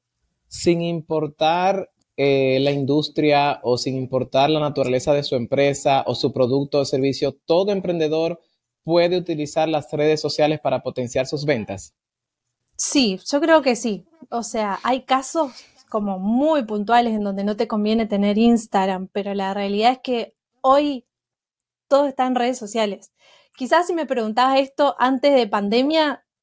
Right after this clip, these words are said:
Speaker 2: podríamos encontrar alguna excepción, pero hoy es todo online y, y honestamente pensemos en nosotros mismos, ¿no? Yo siempre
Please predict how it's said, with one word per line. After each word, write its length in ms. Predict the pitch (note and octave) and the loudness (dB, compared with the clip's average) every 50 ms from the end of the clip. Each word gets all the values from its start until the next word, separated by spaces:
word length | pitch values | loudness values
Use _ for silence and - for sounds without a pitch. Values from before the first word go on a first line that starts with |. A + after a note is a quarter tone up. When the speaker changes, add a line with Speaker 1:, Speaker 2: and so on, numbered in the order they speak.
| _ _ _ _ | _ _ _ _
Speaker 2:
podríamos 640 | - A#3 A#3 A#3+ B3+ C#4 D4+ E4+ F#4 G4 F#4 F4+ D#4+ | 2 4 4 4 4 2 2 2 2 4 2 2 2
encontrar 520 | D4 C4+ A#3+ B3 A3 G#3 A3+ B3 C4 C4 B3+ | 2 0 0 -2 -2 0 2 4 4 6 6
alguna 640 | B3 A#3+ A#3+ B3 B3+ C4 B3+ B3 A#3+ A3+ A3+ A3 | 4 2 2 2 2 2 2 0 0 0 -2 -2
excepción, 800 | G#3 G3+ G3+ - - G#3 G3 - - - - A3+ G#3 G3 F#3 G3 _ _ _ _ _ _ _ _ _ _ _ _ - | -4 -6 -6 -10 -12 -12 -12 -10 -10 -2 0 2 2 0 -2 -6 _ _ _ _ _ _ _ _ _ _ _ _ -4
pero 300 | - A#3 A#3 A#3 A3+ A#3 B3 | -2 0 0 2 4 4 4
hoy 180 | D4 E4 D#4+ | 4 2 0
es 140 | D#4 D4 _ | -2 -4 _
todo 440 | - C#4 C#4 C#4+ D4+ D#4+ D#4+ D4+ - - | -2 0 2 2 2 2 2 0 -4 -6
online 600 | A3 A3 G#3+ G#3+ G#3+ A3+ A#3 B3+ C#4 D#4 E4+ F4 - - _ - | -6 -6 -4 -2 0 2 2 2 2 0 -4 -8 -12 -16 _ -8
y, 720 | B3+ A#3+ A#3 A3 A3 G#3+ G#3+ G#3 G3+ G3+ G3 - - - _ _ _ _ _ _ _ _ _ _ _ _ _ _ | -6 -4 -2 -2 0 0 0 0 0 -2 -4 -6 -8 -14 _ _ _ _ _ _ _ _ _ _ _ _ _ _
y 160 | - B3+ A#3 A3+ | -6 -2 0 2
honestamente 800 | A#3+ C4+ C#4 - D#4+ D4+ D4+ D4+ D#4 C#4+ C4 E4+ E4+ E4 B3+ - _ _ _ | 2 2 2 4 2 4 4 2 0 0 0 0 0 0 -2 -8 _ _ _
pensemos 440 | - A#3+ A3 A3 A#3 B3 C4 D4 D4 | 0 0 0 2 2 4 4 6 4
en 80 | C#4 A#3+ | 4 4
nosotros 380 | A3+ G#3+ B3 A3 A3+ B3 B3 | 2 2 0 0 0 2 2
mismos, 320 | A#3+ A#3 A3 G#3 G3 F#3+ G3 | 4 4 2 2 0 -2 -2
¿no? 100 | G3+ A3 | -4 -4
Yo 140 | G#3+ C#4 | -4 -4
siempre 420 | B3+ - D4+ D4 E4 D#4 D#4+ B3+ | -2 -2 -2 -2 0 -2 -4 -4